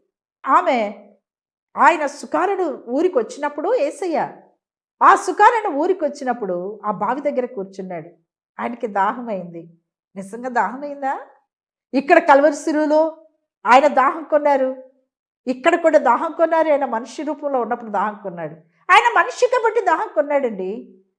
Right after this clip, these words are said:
ఆయన మనిషి కుమారుడిగా లోకానికి వచ్చాడు కాబట్టి ఆకలి కొన్నాడు, దాహం కొన్నాడు. రండి, ఆ మాట ఒకసారి మీ దగ్గర చదువుతాను. యోహాను సువార్త,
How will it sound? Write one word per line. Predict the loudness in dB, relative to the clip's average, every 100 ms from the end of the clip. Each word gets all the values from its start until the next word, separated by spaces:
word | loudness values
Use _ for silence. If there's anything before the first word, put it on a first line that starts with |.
| _ _ _ _ _ 4
ఆయన | 6 8
మనిషి | 4 0 -6
కుమారుడిగా | 2 6 8 8 8 4 6 6
లోకానికి | 4 0 -2
వచ్చాడు | -4 -2 -2
కాబట్టి | -2 -2
ఆకలి | 0 -2 -4 -6
కొన్నాడు, | -4 -2 -2
దాహం | 0 0 -2 -4
కొన్నాడు. | -4 -2 -4 -4 -12 _ _ _ _ _ -2
రండి, | 4
ఆ | 4
మాట | 4 2
ఒకసారి | -2 0 0 0
మీ | -2
దగ్గర | -6 -8 -10
చదువుతాను. | -6 -6 -6 -8 -10 -10 _ _ _ _ 6
యోహాను | 6 6 -2
సువార్త, | -8 -4 -4 -4